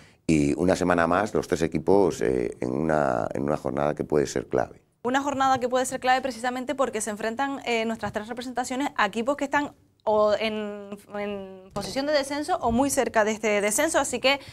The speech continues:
Speaker 2: a priori es importante porque no pueden fallar, pero ya lo comentamos, rivales en descenso.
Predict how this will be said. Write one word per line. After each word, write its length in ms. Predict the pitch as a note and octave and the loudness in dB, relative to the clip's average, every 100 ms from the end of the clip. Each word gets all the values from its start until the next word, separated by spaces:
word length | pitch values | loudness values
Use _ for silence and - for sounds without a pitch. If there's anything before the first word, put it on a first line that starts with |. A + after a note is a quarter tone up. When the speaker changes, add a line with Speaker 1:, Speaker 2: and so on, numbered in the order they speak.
| - - | -2 2
Speaker 2:
a 120 | A3 | 4
priori 260 | B3 B3+ C4 | 4 4 4
es 100 | C4+ | 2
importante 500 | C4+ B3+ A#3 G#3 G3+ | 2 2 2 0 0
porque 220 | G#3 A#3 | -2 -2
no 100 | B3+ | 0
pueden 240 | A#3+ G#3+ | 0 0
fallar, 380 | G#3+ A3+ D4 C#4+ | 2 4 4 2
pero 180 | B3 C4 | 4 4
ya 140 | B3 | 4
lo 60 | A#3 | 4
comentamos, 500 | A#3 A3 E3 F3+ F#3 | 2 0 0 0 -2
rivales 500 | G#3 A3 A#3+ B3+ - | 4 6 6 4 2
en 340 | B3+ A#3+ B3 - | -2 0 -2 -2
descenso. 800 | A#3 A3+ A3+ - E3 D3+ E3 | 0 2 2 0 -2 -4 -2